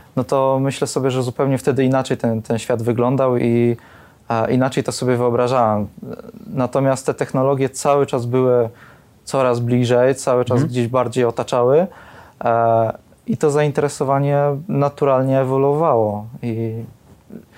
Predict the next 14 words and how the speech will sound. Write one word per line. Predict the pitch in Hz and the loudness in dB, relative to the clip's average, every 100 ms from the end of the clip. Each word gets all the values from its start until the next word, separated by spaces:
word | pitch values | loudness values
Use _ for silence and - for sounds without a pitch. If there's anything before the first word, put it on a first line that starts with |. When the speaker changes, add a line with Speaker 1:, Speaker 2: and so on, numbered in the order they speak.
| - - - - | -20 -20 -20 -12
Speaker 1:
i | - | -2
teraz, | 143 139 156 - - | 2 2 0 -4 -2
y, | 151 147 147 147 - | 0 2 2 0 0
ja | 135 | 0
osobiście | 139 - 135 135 - | 0 -4 -6 -4 -2
jestem | 135 - 131 | -2 -2 -2
zadowolony | 131 123 131 117 117 | -2 0 0 0 -2
z | - | -4
tego, | 131 120 143 190 - - | -2 0 2 0 -2 -2
Speaker 2:
Mhm. | 120 160 | 0 0
Speaker 1:
e, | - 120 123 123 | -2 -2 0 -2
w | - | -6
którą | - 127 | -4 -2
stronę | 123 - 123 120 120 117 | -2 -4 -2 -2 -2 -4